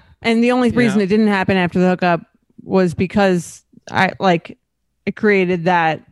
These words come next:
Speaker 1: you know, I created, like, an official conversation.
Speaker 2: Yeah,
Speaker 1: <laughs>
Speaker 2: you, <laughs> he didn't get to the conversation before you could.
Speaker 1: Right.
Speaker 2: I, and I
Speaker 1: Yeah.
Speaker 2: think that this is for this person that's writing in, like, when you kinda do that move of, like,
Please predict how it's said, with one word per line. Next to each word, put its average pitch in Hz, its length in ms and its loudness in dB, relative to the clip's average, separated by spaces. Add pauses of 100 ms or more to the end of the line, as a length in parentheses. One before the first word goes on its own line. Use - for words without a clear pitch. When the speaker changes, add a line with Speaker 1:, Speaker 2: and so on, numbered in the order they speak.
(500)
Speaker 1:
you 214 120 2
know, 180 80 0
I 202 80 -2
created, 208 380 0
like, 190 160 -4
an 180 60 0
official 185 360 -2
conversation. 170 760 0 (240)
Speaker 2:
Yeah, 165 200 0
Speaker 1:
<laughs> 196 60 0
Speaker 2:
you, - 260 2
<laughs> 294 220 0
he 143 1300 -6 (400)
didn't 202 240 2
get 175 200 0
to 160 60 -10
the 160 80 -2
conversation 151 580 -2
before 135 340 -6
you 135 200 -2
could. - 240 -16 (540)
Speaker 1:
Right. 208 360 0 (540)
Speaker 2:
I, 156 300 -6
and 156 200 -4
I 226 80 2
Speaker 1:
Yeah. 208 120 2
Speaker 2:
think 180 180 -4
that 170 200 -10
this 156 220 -6
is 143 120 -14
for - 160 -8
this 180 200 -6
person 156 400 -10
that's 135 160 -12
writing 131 360 -8
in, 131 500 -12 (100)
like, 117 360 -16 (840)
when 131 260 -8
you 139 140 -6
kinda 165 460 -8
do 143 180 -4
that 139 260 -8
move 143 480 -2
of, 117 140 -14
like, 117 320 -14